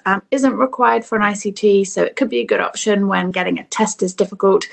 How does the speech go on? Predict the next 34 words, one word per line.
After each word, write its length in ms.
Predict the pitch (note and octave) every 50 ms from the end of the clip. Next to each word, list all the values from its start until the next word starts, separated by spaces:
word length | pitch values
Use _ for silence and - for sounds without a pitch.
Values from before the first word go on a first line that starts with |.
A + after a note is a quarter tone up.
| - - - - - - _ _
which 260 | - G#3 G3+ - -
we've 220 | A3 G#3 G#3 G#3 G#3
seen 360 | - - G#3 G3 G3 G3 F#3+
especially 760 | F#3 F#3 - - A3+ - - - G3+ F#3 F3+ F#3 F#3 F3+ F3
in, 180 | F3 F3 F3+
in 180 | - - F#3 F#3+
recent 360 | F#3 F#3+ F#3 - G#3 - -
times 360 | - - F#3 F3 F3 - -
with 80 | - -
the 60 | -
pandemic. 840 | - G#3+ G#3 F#3 F3+ F3+ F#3 F3 E3 D#3+ - - A3 - - - - - - - - - - - - - - _ _ -
Other 220 | A#3+ B3 C4 C4
than 180 | A#3+ B3 A#3+ A#3
that, 420 | A#3+ B3 - - - - - - - -
I 100 | - A#3+
C 260 | A3+ - - A#3 A3+
Ts, 760 | A3 - - B3+ A#3 A#3 A3+ A3+ A3+ A3 G#3+ - - - - _ _ - - - _ - - G#3+ G#3 A3 -
the 100 | - A#3+
use 320 | A3 A3 C#4 C4 - - C4
m-, 160 | B3+ B3 B3
could 240 | - - C4 - -
be 100 | C4 A#3+
more 200 | A#3 A3+ G3+ G3
limited 380 | G3+ G3+ G3+ G3 - G3+ F3+
in 100 | F3+ F3+
the 40 | F#3
future, 400 | F#3 - G#3 F#3 - - - F#3+
as 520 | F#3 F#3 F#3 F#3+ - - B3 D4 C#4+ -
with 120 | G3+ F#3+ F#3
no 280 | G#3+ G#3 G3+ G3 G3+
resident 340 | F#3 F3+ F#3+ F#3 - G#3+ C4
labour 200 | B3+ D4 C4+ C4+
market 300 | C#4 C#4+ D4 C#4+ - -
testing, 680 | - - B3+ - - - - A3 A3 A3+ A3+ A3 A3+